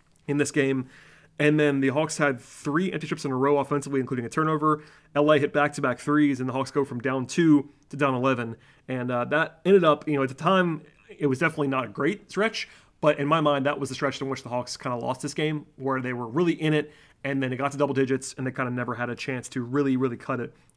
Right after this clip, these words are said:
from there again. Um, they played the starters for, like, eight minutes to open the second half, which is way longer than normal in terms of a full unit. That almost never happens, honestly. They did make sure the stagger happened between Collins and Okongwu,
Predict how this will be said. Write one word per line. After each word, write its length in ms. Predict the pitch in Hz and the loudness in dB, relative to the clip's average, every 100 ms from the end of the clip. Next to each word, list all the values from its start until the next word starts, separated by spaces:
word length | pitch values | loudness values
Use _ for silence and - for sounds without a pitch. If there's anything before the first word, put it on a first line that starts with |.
| _ | _
from 200 | - 123 | -8 -6
there 180 | 120 120 | -4 -8
again. 340 | 117 123 190 - - - - | -8 -10 -10 -16 -20 -8 -4
Um, 140 | 139 | -2
they 80 | 135 | 0
played 160 | 135 277 | 2 0
the 60 | |
starters 320 | 285 180 220 | 2 2 2
for, 240 | - 151 131 - _ | 0 -6 -6 -14 _
like, 180 | 131 127 - | -10 -8 0
eight 180 | 147 147 | 0 0
minutes 420 | 135 175 - - _ | -4 -4 -6 -10 _
to 80 | 143 | -2
open 100 | 151 | -2
the 60 | |
second 220 | 156 156 156 | -2 -4 -2
half, 200 | 175 180 | 0 0
which 120 | 151 | -4
is 100 | 120 | -6
way 240 | 120 175 | 2 4
longer 400 | 180 139 160 180 | 6 4 2 2
than 180 | 143 135 | 2 -2
normal 380 | 127 143 165 160 | 0 0 -2 -4
in 80 | 131 | -2
terms 220 | 147 127 | -2 -2
of 40 | |
a 60 | 123 | -6
full 300 | - 139 131 | -4 -4 -4
unit. 400 | 120 143 156 - - - - | -2 -4 -6 -12 -18 -20 -6
That 120 | 147 | -2
almost 240 | 156 160 143 | -2 -2 -4
never 200 | 131 143 | -2 0
happens, 420 | 151 170 160 - | -2 -4 -10 -4
honestly. 460 | 135 143 160 156 - _ _ | -2 -2 -4 -6 -8 _ _
They 80 | 147 | 0
did 140 | 190 | 2
make 160 | 170 170 | 2 0
sure 120 | 175 | 0
the 80 | 139 | -2
stagger 600 | - 135 139 143 135 - | 0 0 2 2 0 -4
happened 360 | 135 139 139 127 | -2 0 0 -4
between 320 | 127 135 127 | -4 -4 -4
Collins 420 | 117 131 131 123 | -4 -4 -2 -4
and 160 | - 120 | -8 -10
Okongwu, 520 | - 226 143 131 127 | -4 -2 0 0 -2